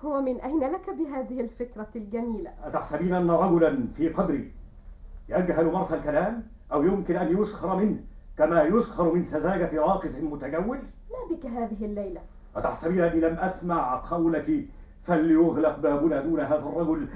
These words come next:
Speaker 2: إن طرقه يوما"؟ وبعد ذلك تجدين طبيعيا أن أراك تناقلينه الحديث تحت هذه الخميلة؟
Speaker 1: تحت أية خميلة رأيتني؟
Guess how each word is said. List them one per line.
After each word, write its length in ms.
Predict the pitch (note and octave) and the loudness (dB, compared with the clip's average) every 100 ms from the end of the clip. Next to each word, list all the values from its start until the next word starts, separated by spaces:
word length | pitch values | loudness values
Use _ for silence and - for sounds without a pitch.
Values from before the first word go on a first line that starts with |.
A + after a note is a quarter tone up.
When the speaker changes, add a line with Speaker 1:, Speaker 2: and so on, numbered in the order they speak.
| - | -6
Speaker 2:
إن 200 | E3+ - | -2 -2
طرقه 480 | D3+ D#3 - C#3+ C#3 | 0 -2 -2 -2 0
يوما"؟ 460 | D#3 A#3 C#4 C4+ A3+ - - - | 2 0 0 -6 -8 -12 -20 -8
وبعد 320 | A#2 C4+ D3 | -2 0 0
ذلك 440 | C3+ - B2 G#2+ - - - - - - | -2 -2 -4 -4 -10 -18 -20 -18 -10 -6
تجدين 440 | A#2 D#3 E3 D3+ | -4 0 0 0
طبيعيا 460 | D3+ C#3+ D3+ F3 E3 | 0 2 2 2 0
أن 180 | D#3 | 0
أراك 260 | D3+ E3+ D#3 C3+ | 2 2 0 -4
تناقلينه 680 | D3 D3+ - C#3+ E3+ D3+ C#3 | -2 -2 -2 -4 -2 -2 -2
الحديث 560 | - - - G#3+ F3 - - - | -6 -6 -2 0 -2 -10 -20 -4
تحت 240 | - - D#3 | -2 0 0
هذه 320 | C3+ D3+ C#3 | 0 0 -4
الخميلة؟ 560 | - C#3 C#3+ A3 D4 D4 - F4 | -8 -6 -2 2 2 0 -8 -10
Speaker 1:
تحت 260 | E4 - | -10 -8
أية 440 | F4 F#4 G#4+ A4+ E4+ | -6 -6 -8 -10 -8
خميلة 360 | D4+ D4 B3 A#3+ A#3+ | -6 -4 -4 -4 -6
رأيتني؟ 440 | A3+ A3 - A3 | -6 -6 -8 -10